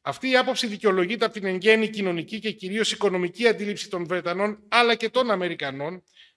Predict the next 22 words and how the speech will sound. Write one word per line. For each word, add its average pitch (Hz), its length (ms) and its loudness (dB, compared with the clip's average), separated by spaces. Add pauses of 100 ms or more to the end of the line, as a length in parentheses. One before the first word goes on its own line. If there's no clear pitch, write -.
υπό 190 260 0
την 202 220 -2
έννοια 262 300 2
ότι 254 180 -2
οι 214 80 0
μεγαλύτεροι 208 520 0
ασφαλιστικοί 226 520 -4
οργανισμοί, 185 840 0 (280)
όπως 151 320 -10
η 139 160 -10
Lloyds, 160 300 -2 (520)
και 208 140 4
η 208 60 6
τραπεζική 208 520 2
κολοσσοί 208 720 0 (280)
δραστηριοποιούνται 185 840 0
στη - 160 -8
Μεγάλη 165 320 -2
Βρετανία 156 460 -8
και 160 100 -12
στη - 140 -14
σύπα 156 520 -6